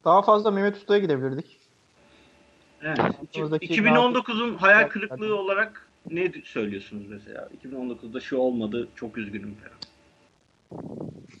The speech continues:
Speaker 2: Yok,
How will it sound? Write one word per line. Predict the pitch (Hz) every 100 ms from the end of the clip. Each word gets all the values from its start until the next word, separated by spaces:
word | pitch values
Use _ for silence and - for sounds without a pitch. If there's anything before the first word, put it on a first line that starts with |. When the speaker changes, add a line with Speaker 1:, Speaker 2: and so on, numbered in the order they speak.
| _ _ _ _ _ _ _ _ _ _ _ - - _ _ _ _ _ _ _ _ - - - - - -
Speaker 2:
Yok, | 117 - -